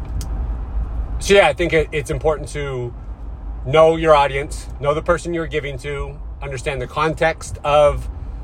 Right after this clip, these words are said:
that relationship, which may be difficult at times.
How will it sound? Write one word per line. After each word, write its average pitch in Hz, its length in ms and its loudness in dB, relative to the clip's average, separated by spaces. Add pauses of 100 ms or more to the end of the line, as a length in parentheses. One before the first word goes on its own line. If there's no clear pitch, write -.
(200)
that 165 180 4
relationship, 160 580 0
which 165 140 -6
may 151 140 2
be 135 140 -4
difficult 135 360 -2
at 131 140 -2
times. 127 460 -4